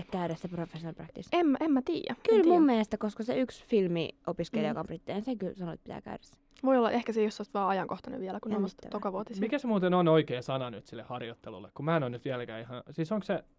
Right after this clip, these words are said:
Speaker 3: mikä on harjoittelulle, työharjoittelun oikea englanninkielinen sana?
Speaker 1: Öö, internship.
Speaker 3: Okei, oon mä sit
Speaker 2: Mm.
Speaker 3: käyttänyt oikeat sanaa. Kun mä tänään puhuin siitä, ja mun mielestä yksi kaivari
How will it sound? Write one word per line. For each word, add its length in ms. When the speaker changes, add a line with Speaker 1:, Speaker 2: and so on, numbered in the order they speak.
Speaker 3:
mikä 180
on 80
harjoittelulle, 720
työharjoittelun 600
oikea 440
englanninkielinen 560
sana? 160
Speaker 1:
Öö, 40
internship. 560
Speaker 3:
Okei, 300
oon 100
mä 100
sit 80
Speaker 2:
Mm. 20
Speaker 3:
käyttänyt 320
oikeat 300
sanaa. 300
Kun 80
mä 80
tänään 280
puhuin 300
siitä, 220
ja 40
mun 160
mielestä 420
yksi 300
kaivari 440